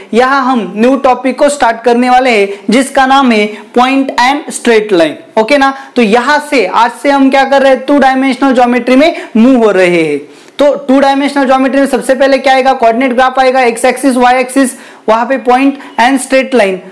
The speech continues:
तो यहाँ पे, यहाँ से हम start करने वाले हैं two dimensional geometry को। तो आगे जाके हम क्या study करेंगे? हम यहाँ पे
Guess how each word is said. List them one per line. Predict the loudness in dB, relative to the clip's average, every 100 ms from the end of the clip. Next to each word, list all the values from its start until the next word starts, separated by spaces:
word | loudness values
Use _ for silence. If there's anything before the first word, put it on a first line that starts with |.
| -20 -4
तो | 0
यहाँ | 0 0 0
पे, | 0 0 0
यहाँ | 0 -2
से | -2
हम | 0 0
start | 0 -2 0
करने | -2 0 2
वाले | 0 2
हैं | -2 0
two | 0
dimensional | 0 0 -2 0 0 2
geometry | 2 0 -2 -2
को। | 0 0 -2 -12 -20 0
तो | 2
आगे | 2 0 -2 -2
जाके | 0 0 0 -2 -2 -8 -6
हम | -2 0
क्या | 2 0
study | 0 -2 0
करेंगे? | 0 0 2 0 0 -8 -8 -2
हम | 0 2
यहाँ | 0 -2 0
पे | 0